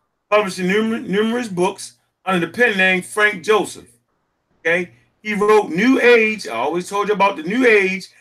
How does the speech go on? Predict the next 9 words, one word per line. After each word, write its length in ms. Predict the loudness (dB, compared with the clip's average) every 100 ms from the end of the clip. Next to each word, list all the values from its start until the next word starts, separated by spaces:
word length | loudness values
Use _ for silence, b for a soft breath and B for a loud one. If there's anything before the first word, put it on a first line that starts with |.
| b _ _ -2
And 300 | 0 0 -4
what's 220 | -8 -8
this 160 | -14 -14
fuck 200 | -14 -12
is 120 | -12
this 200 | -12 -12
word, 260 | -12 -10 -10
man? 160 | -12
Hyperdiffusionism. 1300 | -4 -2 0 -2 -4 -4 -10 -6 -6 -4 -6 -8 -10